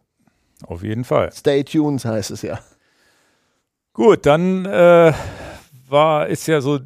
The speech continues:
Speaker 1: Herbst doch immer die Zeit, wo Apple anfängt, Neuigkeiten rauszubringen. Das heißt, jetzt machen wir hier so ein bisschen News-Sendung.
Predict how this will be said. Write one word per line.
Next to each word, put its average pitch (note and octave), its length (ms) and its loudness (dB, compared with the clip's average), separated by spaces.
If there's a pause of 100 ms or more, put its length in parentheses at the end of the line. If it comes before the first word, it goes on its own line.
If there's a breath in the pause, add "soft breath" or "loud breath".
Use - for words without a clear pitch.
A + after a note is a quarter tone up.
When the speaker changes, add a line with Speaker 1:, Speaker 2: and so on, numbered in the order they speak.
(140)
Speaker 1:
Herbst C3+ 360 -2
doch D#3 120 0
immer D3+ 180 -6
die C#3 140 -6
Zeit, C#3 400 -4
wo B2 260 -8
Apple D#3+ 300 -4
anfängt, E3 440 -8
Neuigkeiten D#3+ 540 -6
rauszubringen. E3 640 -6
Das B2 140 -8
heißt, A#2+ 200 -4
jetzt A#2 140 -14
machen B2 200 -6
wir A#2+ 60 -6
hier A#2 140 -4
so A2+ 80 -8
ein A#2 40 -6
bisschen A#2 280 -6
News-Sendung. D3+ 720 -4